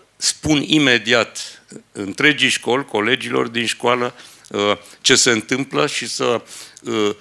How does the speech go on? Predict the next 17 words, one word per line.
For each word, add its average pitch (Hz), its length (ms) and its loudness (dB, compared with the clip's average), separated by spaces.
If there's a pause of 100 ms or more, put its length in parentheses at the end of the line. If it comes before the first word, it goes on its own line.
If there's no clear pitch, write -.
reclam 117 560 2
acest 104 360 -2
lucru 120 280 -6
tatălui 110 440 -4
meu 107 180 2
adoptiv, 107 460 -2
care 113 240 -4
s-a 110 180 -4
dus 113 160 -8
la 113 120 0
școală 113 300 -2
și 110 120 0
a 107 80 2
făcut 110 280 -6
scandal. 110 500 0 (680)
Uh, 104 240 2 (360)
dosarul 151 800 2